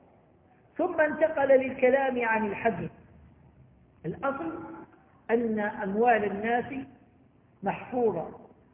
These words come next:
والحقوق بين الناس، حقوق الأموال، الشارع أعطاها حقا عظيما، ولكن ثمة أمر أعظم من الأموال بين الناس،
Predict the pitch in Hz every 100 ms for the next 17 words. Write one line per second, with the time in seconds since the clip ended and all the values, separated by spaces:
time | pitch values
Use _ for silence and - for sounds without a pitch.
0 | _ 180 185 180 202 208 262 233 208 196
1 | 214 208 202 202 233 240 220 220 214 208
2 | - 202 226 277 - - - - - 180
3 | - 254 254 220 220 247 254 - - -
4 | _ _ _ - _ - 175 233 233 214
5 | 247 - - - - 226 - 233 277 -
6 | - - - - - 160 190 214 254 202
7 | 165 - - - - - - _ _ _
8 | 196 220 277 311 302 339 - - - -
9 | - - 285 311 302 277 262 269 285 -
10 | 269 262 - 320 277 269 247 247 240 240
11 | 240 226 220 254 247 226 226 226 226 220
12 | 240 311